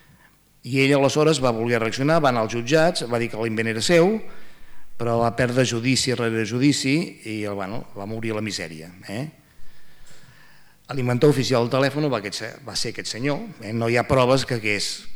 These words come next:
que no hi ha proves de, que no hagués fet cap invent, això, no, això tampoc hi ha proves d'això d'aquí, el que passa és que l'altre segur que ho va inventar,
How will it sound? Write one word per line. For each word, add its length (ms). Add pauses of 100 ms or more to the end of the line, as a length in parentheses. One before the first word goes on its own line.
(340)
que 240
no 160
hi 80
ha 80
proves 400
de, 100 (720)
que 100
no 80
hagués 240
fet 140 (100)
cap 160
invent, 400
això, 220
no, 180
això 220
tampoc 340
hi 80
ha 80
proves 320
d'això 220
d'aquí, 180
el 60
que 80
passa 160
és 60
que 260
l'altre 260
segur 220
que 80
ho 80
va 100
inventar, 380